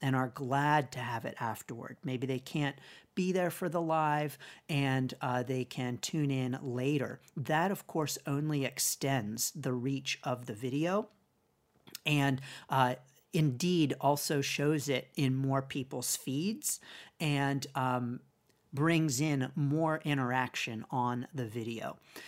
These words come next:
On social media, engagement drives engagement.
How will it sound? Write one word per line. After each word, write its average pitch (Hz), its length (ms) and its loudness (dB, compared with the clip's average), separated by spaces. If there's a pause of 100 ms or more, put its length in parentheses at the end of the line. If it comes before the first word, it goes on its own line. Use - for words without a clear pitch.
(500)
On 185 180 6
social 208 460 2
media, 165 480 2
engagement 147 720 2
drives 131 540 0
engagement. 127 720 -2